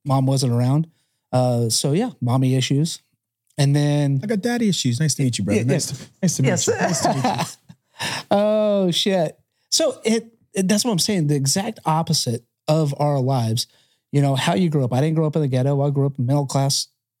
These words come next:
Speaker 1: you know, home,
Speaker 2: Mm-hmm.
Speaker 1: but failed school. I was not an ac-, academically smart kid. Uh, I think I had very good smarts and whereabouts with me and about me, good street, uh,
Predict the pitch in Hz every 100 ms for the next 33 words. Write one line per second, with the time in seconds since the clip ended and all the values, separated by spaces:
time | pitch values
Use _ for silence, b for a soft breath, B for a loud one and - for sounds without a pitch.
0 | _ 135 131 135 B B 165 143 123 147
1 | - _ 127 139 - _ - 143 135 135
2 | _ _ _ _ _ - - - 160 160
3 | - 196 190 117 - _ _ _ _ -
4 | 147 139 143 135 127 135 151 151 139 135
5 | - _ 131 135 147 139 139 127 127 139
6 | 131 131 b b b _ - - 143 135
7 | 127 - - 160 110 - _ _ _ _
8 | _ - - - _ 147 139 131 127 120
9 | - 127 156 147 143 123 147 143 135 131
10 | - 139 139 127 123 190 156 110 - -
11 | 196 - 123 127 b b 127 104 110 165
12 | - 127 120 135 b b b _ _ -
13 | 143 127 - 156 180 - _ 160 147 131
14 | 120